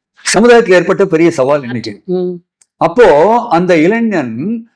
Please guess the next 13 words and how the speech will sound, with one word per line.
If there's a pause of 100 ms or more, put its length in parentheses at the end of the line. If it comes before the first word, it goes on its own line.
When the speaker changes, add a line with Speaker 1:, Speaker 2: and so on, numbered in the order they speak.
Speaker 1:
விவசாயத்தை
நம்பி
அவனுக்கு (120)
ஆர்வம்
இருக்கு, (340)
ஆனா
இன்னைக்கு
he
is
forced
to
go
to